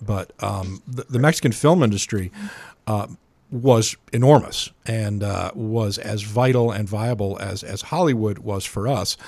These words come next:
And those pictures did cross the border. If you were living in Baja California, my, my father actually grew up there, uh, you would see many of these films in, in movie theaters there. So some of these characters and, and the people that were playing them were familiar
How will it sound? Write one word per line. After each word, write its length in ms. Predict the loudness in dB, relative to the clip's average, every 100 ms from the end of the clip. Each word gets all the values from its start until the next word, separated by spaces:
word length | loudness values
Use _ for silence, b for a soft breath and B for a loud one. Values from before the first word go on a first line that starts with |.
| B B B -4
And 180 | 0 4
those 200 | 4 4
pictures 340 | 2 0 -2
did 240 | 2 2 2
cross 520 | 2 2 2 -4 -8
the 140 | -6 -4
border. 340 | -2 -2 -4
If 160 | -6 -4
you 120 | -2
were 100 | 0
living 300 | 0 2 2
in 100 | 0
Baja 240 | 0 -2
California, 560 | -2 -4 -4 -2 0 0
my, 200 | -2 -6 -6
my 120 | -6
father 340 | -2 0 0
actually 300 | -2 -6 -8
grew 260 | -6 -2 -2
up 200 | -2 -6
there, 200 | -8 -8 -12 B B B B
uh, 80 | -2
you 180 | 4 4
would 100 | 4
see 160 | 2
many 200 | 4 4
of 40 | 2
these 160 | 0
films 360 | -2 -2 -4 -8
in, 200 | -4 -4
in 220 | -2 0
movie 220 | 0 0
theaters 340 | 0 -2 -4 -4
there. 160 | -6
So 320 | -4 -2 -2 -4
some 280 | 4 6 6
of 40 |
these 160 | 4 2
characters 560 | 2 0 2 0 0
and, 140 | -2 -4
and 180 | -4
the 60 | -4
people 300 | -4 -2 -2
that 180 | -2 -6
were 60 |
playing 300 | -2 2 2
them 100 | 2 2
were 160 | 0
familiar 560 | 0 0 0 2 0 -2